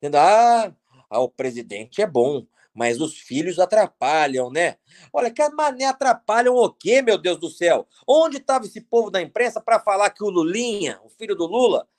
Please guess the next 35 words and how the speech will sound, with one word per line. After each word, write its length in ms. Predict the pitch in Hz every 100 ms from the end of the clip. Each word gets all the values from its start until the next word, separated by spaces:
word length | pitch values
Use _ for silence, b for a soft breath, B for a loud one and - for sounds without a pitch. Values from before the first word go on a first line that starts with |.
| _ _
atrapalhava 920 | 196 190 233 226 220 180 196 220 180 170
o 80 |
Brasil? 640 | 160 160 131 151 240 143 - _ _ _ _
Quando 340 | 233 254 233
o 40 | 226
Lulinha, 640 | 214 185 214 247 170 110
junto 360 | 131 262 220
com 140 | 226 208
seu 220 | - 180
pai 260 | 170 175 135
Lula, 420 | 175 240 151 - _ _ _
faziam, 840 | - 214 160 135 226 220 147 - _ _ _
é, 640 | 147 151 139 127 110 95 120
esquemas 800 | 185 170 - 220 247 247 190 156
de 120 | 180
corrupção 640 | 202 170 165 - 220 240 233
pra 260 | 202 214
enriquecer 840 | 220 190 233 214 170 - 226 233 - _ -
o 200 | 220 208
filho 480 | _ - 254 240
do 100 | 233
Lula, 400 | 202 202 254 220
que 100 | -
era 120 | 226 214
catador 480 | 220 - 214 214
de 120 | 220 202
merda 340 | 190 240 220
de 60 | 208
elefante 480 | 196 - 202 208
em 60 | 190
zoológico 540 | 185 185 190 180 -
até 180 | 180 208
um 60 | 196
tempo 220 | 185 175
atrás. 640 | - 151 127 95 _ _